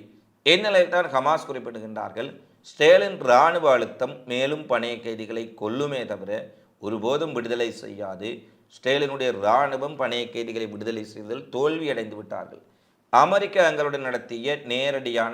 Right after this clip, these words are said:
பேச்சுவார்த்தை, எங்களுடைய பேச்சுவார்த்தையில் பங்காற்றிய மத்தியஸ்தர்களினுடைய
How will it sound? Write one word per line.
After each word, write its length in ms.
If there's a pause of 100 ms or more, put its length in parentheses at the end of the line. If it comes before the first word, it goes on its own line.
(140)
பேச்சுவார்த்தை, 600 (680)
எங்களுடைய 680 (100)
பேச்சுவார்த்தையில் 720
பங்காற்றிய 540 (140)
மத்தியஸ்தர்களினுடைய 1300